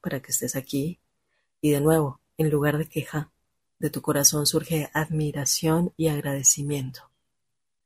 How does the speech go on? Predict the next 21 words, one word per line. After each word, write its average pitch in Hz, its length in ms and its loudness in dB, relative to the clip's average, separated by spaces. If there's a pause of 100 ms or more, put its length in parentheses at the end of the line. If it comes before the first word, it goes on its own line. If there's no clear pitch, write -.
(640)
¿Esto 185 480 6
quiere 160 260 6
decir 160 380 4
que 180 100 -8
todo 160 260 6
fue 160 380 2 (100)
perfecto? - 680 -2 (640)
Por 170 160 4
supuesto 135 380 -4
que 170 140 0
no. 185 200 4 (880)
El 156 180 4
mundo 226 640 10
está 165 420 2
lleno 165 280 2
de 160 80 4
historias 175 760 4 (300)
atravesadas 156 560 0
por 165 160 4
dolores 156 540 2
inmensos, 165 920 2